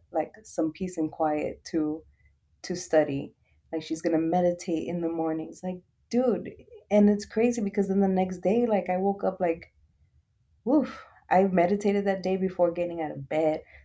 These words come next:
Then I had some hot lemon water. Then I went with Juan to drop off the toddler at daycare. Then I went on a walk with him in the beautiful campus to go vote, and we had breakfast, and we got back and had coffee.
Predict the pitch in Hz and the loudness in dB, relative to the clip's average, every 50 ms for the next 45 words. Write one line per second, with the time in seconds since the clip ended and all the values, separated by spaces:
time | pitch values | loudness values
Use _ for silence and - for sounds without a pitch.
0 | _ - - 180 185 180 196 202 202 196 - 185 175 175 - - 175 180 185 - | _ -8 -4 -2 0 2 2 0 0 0 -2 -4 -4 -4 -4 -2 0 0 0 0
1 | 190 180 175 175 180 175 165 151 147 151 151 160 156 160 147 147 147 147 _ _ | -2 -2 -2 -2 -2 -2 -4 -2 0 0 0 0 0 -2 -4 -6 -6 -10 _ _
2 | _ _ _ - 180 185 196 196 190 190 190 190 190 190 - _ _ - - - | _ _ _ 0 2 2 4 6 6 4 4 2 -2 -4 -10 _ _ -12 -6 -4
3 | 170 175 175 - 196 180 175 175 - - 175 175 170 170 175 175 - 175 170 - | -2 -2 0 0 0 0 0 -2 -2 -2 0 0 0 0 -2 -4 -6 -6 0 2
4 | 165 165 165 165 - 165 165 165 165 - - 165 165 - - 160 160 165 160 160 | 2 2 2 0 0 0 0 0 -2 -2 -4 -4 -2 0 0 0 0 0 -4 -8
5 | 160 156 _ - 160 156 160 160 - - 175 165 160 165 165 175 185 185 180 180 | -10 -10 _ -2 -2 -2 -2 -4 -8 -8 -6 -2 0 2 2 2 0 -2 -2 0
6 | 170 175 175 185 185 185 185 170 165 160 160 160 160 170 170 - 180 180 175 180 | 4 4 6 6 6 4 2 0 0 0 0 0 0 0 -2 -2 -4 -2 -2 -2
7 | 180 170 170 170 170 170 - _ _ _ _ _ _ _ - 165 165 170 165 156 | -4 -4 -4 -4 -6 -8 -10 _ _ _ _ _ _ _ -6 -2 0 0 0 0
8 | 156 160 170 165 180 175 175 - 170 - - 180 165 165 165 - 160 160 160 - | 0 2 2 2 2 0 -2 -4 -6 -2 0 0 0 0 2 2 2 2 0 -2
9 | - 170 165 165 170 160 156 156 156 - 165 160 156 156 147 - - - 175 165 | -6 -4 2 4 4 4 4 2 -2 0 2 4 4 2 2 0 -2 -4 -4 -4
10 | 165 160 160 160 160 - 175 170 165 165 - - 180 175 175 175 - - 170 165 | -4 -4 -6 -6 -6 -4 -4 -4 -4 -4 0 2 2 2 0 -2 -2 2 2 2
11 | 165 - - 170 170 170 165 165 165 160 160 160 - 170 165 165 165 165 170 170 | 2 0 -4 -8 -6 -6 -4 -2 -2 -2 -2 0 0 0 0 0 -2 -4 -6 -6
12 | 175 180 - - - 180 175 175 175 - 185 180 | -6 -6 -8 -4 -2 -2 -2 -2 -2 -8 -14 -14